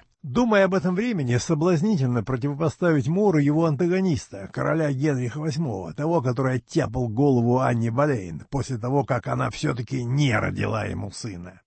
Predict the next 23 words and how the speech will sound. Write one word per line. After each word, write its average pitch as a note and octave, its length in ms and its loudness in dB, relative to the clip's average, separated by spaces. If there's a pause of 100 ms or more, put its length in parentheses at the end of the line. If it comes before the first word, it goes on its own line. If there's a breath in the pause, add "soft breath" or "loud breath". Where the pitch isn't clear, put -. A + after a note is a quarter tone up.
(100)
а B2+ 180 2
всего A#2 260 -2
лишь G#2 180 0
дочку, G#2 580 -4
будущую G#2+ 480 -2
королеву G#2+ 420 -4
Елизавету. G2+ 640 -4 (300)
Причем F#3 480 0
живиального E3 720 2
короля F#3 420 0
иногда E3 280 -2
хочется F3+ 500 -2
как F3+ 260 -2
бы E3+ 120 2
и E3 40 4
предпочесть - 920 -4
лорду-канцлеру-ригористу. G2 2000 -2 (280)
Не F#3 160 0
получается, E3+ 840 0
однако, G2+ 440 -10
альтернативы E3 680 -2
здесь C3 320 -4
нет. F#2 240 -16